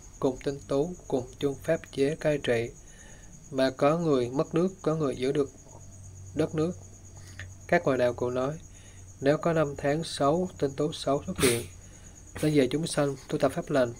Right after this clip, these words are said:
để tống khứ tai họa. Nếu đã do năm tháng xấu và tinh tú xấu sinh ra,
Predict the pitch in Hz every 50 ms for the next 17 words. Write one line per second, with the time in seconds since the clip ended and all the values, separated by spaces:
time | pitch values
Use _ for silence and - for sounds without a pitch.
0 | - - - - 127 127 120 - - 151 170 175 - - - 147 160 180 - -
1 | - 165 156 147 151 143 120 113 113 117 - - - - - - - - - -
2 | - - - - - - - - - 143 160 165 151 131 123 131 147 147 139 135
3 | 135 139 139 135 135 - - 143 160 - - 151 156 175 180 165 151 131 123 -
4 | - 139 135 - - 147 175 165 - - 147 151 - 147 135 135 139 131 127